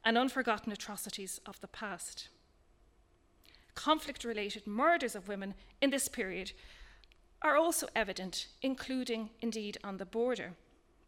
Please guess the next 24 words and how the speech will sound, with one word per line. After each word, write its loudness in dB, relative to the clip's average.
I 0
will 0
give 2
just -6
one -2
example. 0
The 2
military 6
services 2
pension 0
application -8
that 4
relates 0
to -4
Kate -4
Connolly's 0
also 4
unsuccessful -4
application -4
under 6
the 0
Army 2
Pensions 2
Act -4